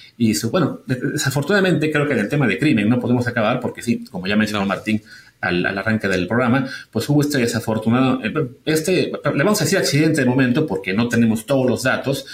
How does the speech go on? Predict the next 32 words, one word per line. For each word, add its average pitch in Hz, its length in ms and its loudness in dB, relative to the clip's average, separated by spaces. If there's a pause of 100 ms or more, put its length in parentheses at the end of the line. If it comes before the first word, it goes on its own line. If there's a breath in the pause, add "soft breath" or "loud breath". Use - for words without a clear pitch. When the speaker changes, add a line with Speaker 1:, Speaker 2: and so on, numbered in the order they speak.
(340 loud breath)
Speaker 1:
más 107 200 0
el 110 80 -2
hecho 117 140 -2
de 110 160 -2
que, 113 140 0
bueno, 101 200 -2
sí, - 240 -6 (180)
alguien 127 540 2
en 107 160 0
una 110 180 2
camioneta, 107 680 -2
este, 87 580 -6 (400 loud breath)
eh, 90 180 -4
tras 95 200 -4
el 104 80 -6
partido 101 340 0
Santos 120 320 -2
Monterrey, 127 580 0 (240)
desafortunadamente 107 840 -2
ahí 98 140 -2
en 101 100 -2
Torreón, 117 400 0 (160 loud breath)
atropella 104 760 -2
a - 100 -4
algunos 95 400 -4
fans 98 220 -4
del 95 100 -8
Monterrey 110 600 -4
y 104 280 -8
falleció 98 440 -4
una 113 200 2
persona. 135 560 0